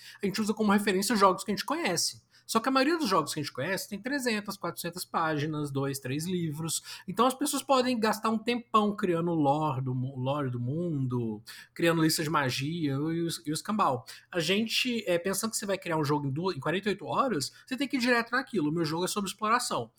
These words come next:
Eu preciso de uma mecânica, alguma coisa sobre exploração, né? Sei lá, pensei que agora. Talvez essa, ou todas essas mecânicas, essas coisas que, que os personagens fazem, né?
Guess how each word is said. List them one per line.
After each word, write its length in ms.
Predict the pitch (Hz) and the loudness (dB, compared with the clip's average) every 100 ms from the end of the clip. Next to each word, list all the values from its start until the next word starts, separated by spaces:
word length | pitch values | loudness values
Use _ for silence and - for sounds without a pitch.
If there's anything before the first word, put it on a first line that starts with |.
| _ - | _ -8
Eu 80 | |
preciso 260 | 147 - 156 | -6 -4 -4
de 80 | 151 | -2
uma 120 | 165 | -2
mecânica, 880 | 190 202 160 160 202 202 240 226 233 - - | -2 -4 -6 -4 -6 -6 -2 -2 -2 -8 -10
alguma 300 | 160 175 185 | -4 -2 0
coisa 340 | 180 170 190 - | 0 0 -2 -4
sobre 240 | - 185 | -4 -2
exploração, 580 | 185 196 240 - 262 127 | -4 0 0 2 -2 -2
né? 140 | 120 | -2
Sei 160 | 117 180 | -2 4
lá, 240 | 175 107 - - | 4 4 -2 -6
pensei 280 | 147 139 160 | -4 -2 -2
que 100 | 175 | -2
agora. 420 | 202 180 123 107 - - _ | 0 2 0 -2 -10 -20 _
Talvez 240 | 147 143 160 | 0 2 2
essa, 260 | 160 175 - | 0 -2 -2
ou 100 | 151 | 0
todas 220 | 220 214 | 0 -2
essas 180 | 214 190 | -4 -4
mecânicas, 520 | 180 170 143 143 - | -4 -2 -6 -6 -8
essas 160 | 135 - | -6 -4
coisas 240 | 160 139 | -4 -4
que, 80 | 160 - 131 | -6 -14 -8
que 80 | 214 | -4
os 100 | 214 | -2
personagens 600 | - - 165 139 127 127 | -2 -6 -2 0 0 -2
fazem, 500 | - 127 196 180 127 | -2 0 0 -2 -2
né? 200 | 123 156 | -2 -4